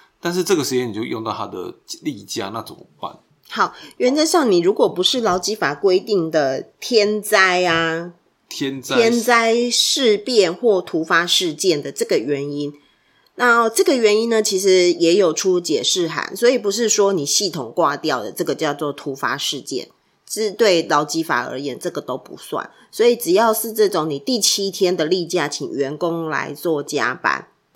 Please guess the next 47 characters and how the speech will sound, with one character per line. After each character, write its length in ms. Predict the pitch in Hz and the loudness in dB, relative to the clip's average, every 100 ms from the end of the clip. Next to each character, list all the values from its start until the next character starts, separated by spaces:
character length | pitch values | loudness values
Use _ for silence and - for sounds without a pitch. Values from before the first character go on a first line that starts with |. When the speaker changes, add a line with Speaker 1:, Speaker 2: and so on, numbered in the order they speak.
| _ | _
Speaker 2:
还 200 | - 139 | -6 -4
是 200 | - 190 | -2 -2
属 260 | - 143 | -2 -4
于 100 | 117 | -4
违 240 | 131 120 104 | -4 -4 -6
法 380 | - - - - | -4 -4 -4 -10
的， 220 | - - | -18 -14
他， 140 | - 170 | -8 -4
你 180 | 165 139 | -2 0
就 160 | 220 | 0
是 160 | 175 185 | 2 2
违 240 | 131 - | 0 -4
法。 360 | - - - - _ _ _ | -4 -4 -6 -14 _ _ _
Speaker 1:
可 100 | 151 | -2
是 140 | 151 | 0
有 140 | 196 107 | 0 2
时 80 | 160 | 0
候 80 | |
就 100 | 151 | 0
真 160 | 151 139 | -4 -6
的 80 | 120 | -6
没 120 | 113 | -8
有 100 | 98 _ | -10 _
办 280 | 110 85 90 | -8 -8 -16
法， 320 | - - - _ _ | -18 -18 -20 _ _
就 140 | - 220 | -4 -2
是， 400 | 214 190 139 - | 2 0 -2 -6
就 120 | 196 | -4
是 80 | 180 | 0
你 60 | 156 | 2
知 60 | |
道 200 | 147 147 | 4 2
有 120 | 123 107 | 2 -4
时 120 | 151 | -4
候 280 | 139 127 _ | -4 -6 _
有 120 | 117 | -10
的 120 | 104 | -8
系 200 | 107 - | -6 -6
统 220 | 113 101 92 | -8 -12 -10
就 100 | 110 | -10
没 120 | 98 | -10
办 60 | |
法， 100 | 95 | -14
比 120 | 101 117 | -8 -8
如 60 | |
说 140 | 139 135 | -8 -10
你， 260 | 104 110 | -14 -16